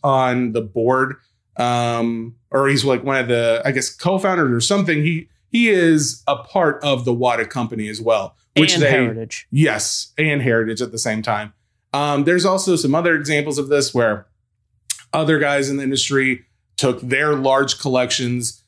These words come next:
Speaker 1: they sold it without, uh, announcing that they also were part owner or they had, uh, a seat on the board of wada. They sold their games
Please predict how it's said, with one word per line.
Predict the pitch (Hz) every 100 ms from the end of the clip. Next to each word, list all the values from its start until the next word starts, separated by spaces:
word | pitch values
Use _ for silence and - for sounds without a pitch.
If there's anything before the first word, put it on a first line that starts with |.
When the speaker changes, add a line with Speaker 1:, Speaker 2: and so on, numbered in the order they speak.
| _ -
Speaker 1:
they | 104 123
sold | 123 175 160 156
it | 156 147 135
without, | 127 139 151 147 - 170 -
uh, | 139 131 131 123 123 131 -
announcing | 135 131 139 147 135
that | 123
they | 120
also | 120 135 135 131 127 123 _ _
were | 117 120 117 110
part | - 135 131 - _ _ _ -
owner | 135 135 135
or | 127 131
they | 123 123 123
had, | - 131 120 120
uh, | 117 117
a | 120
seat | 113 143 127
on | 123
the | 117
board | 110 117 120 117
of | 113
wada. | 110 123 123 123 123 - _ _ -
They | 110
sold | 107 - 156 156 147 127 120
their | 131
games | 123 131 123 123 117 -